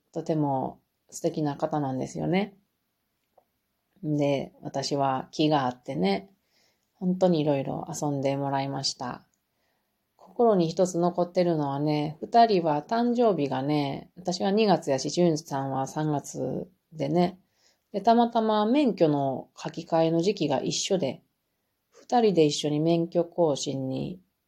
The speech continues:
行った時もね、桜が、あれは今思うと、早咲きの桜ですけども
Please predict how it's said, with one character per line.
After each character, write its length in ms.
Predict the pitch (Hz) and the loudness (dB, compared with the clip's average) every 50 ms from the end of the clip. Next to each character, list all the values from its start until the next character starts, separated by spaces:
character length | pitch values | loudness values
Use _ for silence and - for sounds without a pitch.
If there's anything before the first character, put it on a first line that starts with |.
| _ - | _ -12
行 120 | - 165 - | -12 -10 -6
っ 20 | |
た 100 | - 151 | -6 -8
時 260 | - - - - 139 | -6 -6 -12 -8 -6
も 140 | 143 135 143 | -6 -2 0
ね、 400 | 180 - 233 214 - - - _ _ _ _ _ _ _ | 2 2 2 2 2 -2 -6 _ _ _ _ _ _ _
桜 460 | - - 190 185 185 202 196 190 190 | -8 -4 -4 -2 0 2 2 4 4
が、 360 | 185 185 180 180 175 170 - _ _ _ _ _ _ _ _ _ _ _ - | 4 4 4 4 2 0 -4 _ _ _ _ _ _ _ _ _ _ _ -6
あ 80 | 202 | -4
れ 160 | 214 220 214 | -2 -2 2
は 100 | 214 208 | 2 2
今 260 | 185 160 160 156 156 170 | 2 4 2 2 2 2
思 320 | 190 214 214 190 160 139 | 2 2 4 4 2 2
う 60 | - - _ - | 0 -6 _ -4
と、 640 | 151 147 143 143 139 135 135 131 135 - - - _ _ _ _ _ _ _ _ _ _ _ _ | -2 0 2 2 2 2 0 0 -2 -6 -10 -14 _ _ _ _ _ _ _ _ _ _ _ _
早 300 | _ - - 165 160 156 156 | _ -10 -6 -2 -2 0 2
咲 260 | 160 156 156 - 156 | 0 -2 -2 0 -2
き 20 | |
の 360 | 160 170 180 180 180 175 - - | 0 2 4 4 2 2 -2 -6
桜 380 | - - 185 180 185 185 190 185 | -10 -8 -6 -2 2 4 4 4
で 120 | 180 175 | 4 2
す 140 | 170 - - | -2 -2 -8
け 100 | - 147 | -10 -8
ど 120 | 139 143 147 | -6 -4 -2
も 380 | 156 165 170 160 151 - _ | 0 2 2 2 0 -2 _